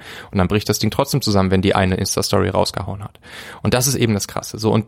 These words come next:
deshalb, Personal Branding ist für uns einfach eine riesengroße Chance, ähm, eine historische Chance,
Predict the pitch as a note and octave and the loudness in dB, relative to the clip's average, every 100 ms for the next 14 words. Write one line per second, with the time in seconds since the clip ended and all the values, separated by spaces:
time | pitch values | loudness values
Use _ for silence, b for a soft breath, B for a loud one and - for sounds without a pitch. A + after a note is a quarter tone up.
0 | - C3+ D3 - F#2+ - - C#3 C#3 C#3+ | 0 0 0 0 -2 -2 0 2 4 2
1 | A#2+ G#2+ A2 A#2 A#2 A2+ - - A#2+ A#2+ | 2 4 4 4 2 -2 -4 -2 2 0
2 | - G2 G#2+ A2 G#2+ A2 A#2+ C#3+ D#3+ E3 | 0 -6 -4 0 0 2 4 6 8 6
3 | C#3 C#3 B2+ A2+ A#2 - - A2 A2 - | 6 2 4 4 4 0 0 4 4 4
4 | G#2 G#2 B B B B - G#2 G2 G2 | 2 0 B B B B -2 2 2 2
5 | G2 G2 G#2 G2+ A#2 - - D3 C#3 B2 | 0 2 4 4 2 0 2 4 4 2
6 | A2+ - G#2+ G#2+ - G#2 | 0 0 2 2 0 -2